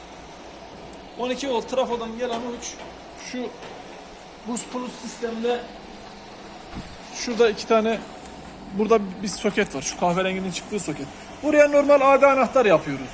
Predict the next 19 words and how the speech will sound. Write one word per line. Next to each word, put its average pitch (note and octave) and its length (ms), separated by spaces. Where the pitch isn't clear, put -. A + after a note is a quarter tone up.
A G#3 180
D A#3 100
anahtar G#3+ 380
tesisatımızı G3+ 600
yapıyoruz. C3+ 340
Yani G#3 280
oradan G#3+ 340
trafonun G#3+ 440
çıkışından G3 480
on A3 120
iki G#3+ 220
volt F#3 120
artı G3+ 300
geldi G#3+ 400
diyelim. G3+ 300
Anahtara, G#3+ 600
anahtardan G3+ 640
alıcıya A3 360
gitti. A#3+ 380